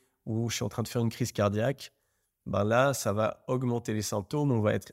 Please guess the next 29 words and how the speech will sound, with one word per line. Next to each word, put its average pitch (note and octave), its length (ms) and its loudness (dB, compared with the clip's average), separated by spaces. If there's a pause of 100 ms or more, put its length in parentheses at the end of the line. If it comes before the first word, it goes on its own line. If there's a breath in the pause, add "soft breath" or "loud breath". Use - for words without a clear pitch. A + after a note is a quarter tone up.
hyper C3 320 0
focalisé A2+ 480 0
sur - 220 -4
soi, C3 260 -2
sur - 180 -8
tous B2+ 140 -6
ces A#2+ 160 -4
ressentis, C#3 640 -4
ce - 100 -12
qui, G#2 420 -4 (1000)
dans G2 280 2
notre F#2+ 220 0
état G2 160 2
normal, G2+ 360 2
on G2+ 80 -4
fait G2 160 -10
pas G#2+ 140 -6
ça. F#3 220 -6 (440 soft breath)
Puis C3+ 160 -2
ça B2 120 0
va A2+ 220 2
augmenter, A#2+ 480 0
augmenter A2 460 0
jusqu'à A2 320 -2
faire G#2 200 0
vraiment G#2 220 2
une G#2 120 2
crise G2+ 240 -4
d'angoisse, G2+ 600 2